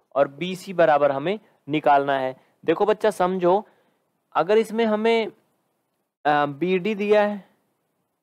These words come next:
अगर कोण यहाँ बन रहा है सी पर, तो सामने का भुजा लंब हो गया। बीडी दिया है, यानी हमें आधार क्या करना है, निकालना है। तो बेटा, लंब और आधार किस में होता है? टैन में होता है। तो सीधी सी बात है, इतना यहाँ करने के बाद हम यहाँ लिखेंगे,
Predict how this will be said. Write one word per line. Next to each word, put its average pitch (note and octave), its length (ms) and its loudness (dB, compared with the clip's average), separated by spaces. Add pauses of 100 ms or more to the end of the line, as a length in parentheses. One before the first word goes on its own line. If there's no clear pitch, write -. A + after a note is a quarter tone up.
(220)
अगर C#3 220 0
कोण E3+ 260 0
यहाँ D#3+ 240 0
बन E3 200 0
रहा D3+ 120 2
है C#3 100 0
सी C3+ 180 -14
पर, E3+ 240 -2
तो - 240 -16
सामने C#3+ 320 -6
का E3 100 -6
भुजा E3+ 200 -2
लंब G3 240 -2
हो F3+ 160 2
गया। E3+ 200 -4 (340)
बीडी E3+ 300 -2
दिया F3+ 240 0
है, F#3 140 -4 (280)
यानी E3+ 180 0
हमें F3 200 -2
आधार D#3+ 300 -2
क्या D#3 160 0
करना D3 240 -6
है, F#3 60 -6
निकालना A#2 420 -4
है। A2+ 160 -12 (440)
तो C3 60 -4
बेटा, C#3+ 200 -4
लंब D#3 240 -2
और D#3 100 4
आधार D3+ 220 0
किस D#3+ 200 -12
में F3+ 80 -4
होता E3+ 260 -2
है? D#3 200 -2 (300)
टैन C#3+ 200 0
में C#3+ 140 -4
होता C3+ 280 0
है। B2+ 180 0 (240)
तो C#3+ 60 -8
सीधी D#3 300 -4
सी C#3+ 120 -10
बात D3 260 0
है, E3 160 -6 (260)
इतना D#3 220 -4
यहाँ D3 180 0
करने C#3 280 -2
के C3+ 140 -6
बाद C3 180 0
हम B2+ 100 -8
यहाँ B2+ 140 -4
लिखेंगे, B2+ 480 -8